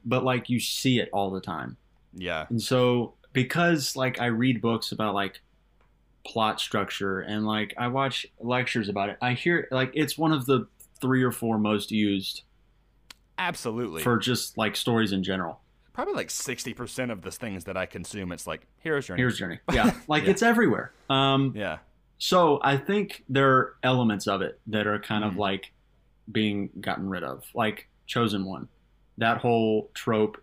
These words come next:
Speaker 1: they're like, "Okay, eh, a little bit much. Let's
Speaker 2: Yeah.
Speaker 1: let's make it a little bit more modern where, you know,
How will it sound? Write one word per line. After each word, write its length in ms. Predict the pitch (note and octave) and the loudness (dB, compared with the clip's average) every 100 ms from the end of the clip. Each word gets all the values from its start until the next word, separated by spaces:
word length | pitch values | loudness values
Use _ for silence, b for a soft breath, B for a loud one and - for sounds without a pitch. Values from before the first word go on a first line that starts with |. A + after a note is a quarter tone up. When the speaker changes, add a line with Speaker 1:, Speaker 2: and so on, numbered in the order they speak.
| - | -12
Speaker 1:
they're 160 | A2 B2+ | -4 -2
like, 160 | C3 | -2
"Okay, 500 | F#3+ G3+ F#3+ F#3 F#3 | -2 -4 -2 -2 -2
eh, 200 | G#3 F#3+ F#3 | -4 -2 -4
a 60 | - | -4
little 120 | F3+ | -6
bit 140 | F3+ F3 | -2 0
much. 460 | E3+ D#3 - - _ | 0 0 -6 -10 _
Let's 400 | D#3+ D3+ - - - - | -10 -10 -10 -16 -16 -6
Speaker 2:
Yeah. 260 | F#2 E2 - | -2 -2 -4
Speaker 1:
let's 160 | F3 - | -8 -4
make 160 | F#3+ | -2
it 60 | F#3 | 0
a 20 | |
little 140 | F3 | 0
bit 120 | E3+ E3 | 2 0
more 200 | D#3 D3+ | 0 0
modern 640 | C#3+ C#3+ D3+ D3+ D3+ D#3+ _ _ | 2 2 2 0 -4 -6 _ _
where, 580 | C3 C3 C3 B2+ B2+ C3 _ _ _ _ _ _ - | 0 2 4 4 2 -2 _ _ _ _ _ _ -2
you 80 | D3 | 2
know, 440 | C3+ B2+ B2 B2 | 2 2 0 -4